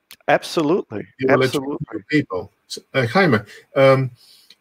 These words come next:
Speaker 2: maybe the target group is getting bigger, like Kolja says, and I think your, uh, number of competitors will, will go down. Uh, a lot of, uh, industry, uh,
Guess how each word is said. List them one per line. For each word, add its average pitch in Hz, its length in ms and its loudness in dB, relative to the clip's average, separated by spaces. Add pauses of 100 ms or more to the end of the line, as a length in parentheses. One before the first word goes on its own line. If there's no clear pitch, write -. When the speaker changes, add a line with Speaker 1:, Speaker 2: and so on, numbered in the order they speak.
(720)
Speaker 2:
maybe 147 420 2
the 131 140 -4
target 151 380 -2
group 135 180 2
is 110 80 -2
getting 113 320 2
bigger, 120 260 4
like 139 200 2
Kolja 127 280 0
says, 196 400 -6 (100)
and 120 200 -10
I 120 80 -6
think 117 240 -2
your, 117 320 2
uh, 113 80 -2
number 127 280 0
of 113 160 -4
competitors 127 680 -2
will, 117 240 -2 (120)
will 131 180 -4
go 135 200 2
down. 123 420 -2 (460)
Uh, 113 240 -4
a 131 60 -4
lot 143 180 2
of, 117 300 -4
uh, 113 380 -2
industry, 147 500 -4
uh, 117 280 -2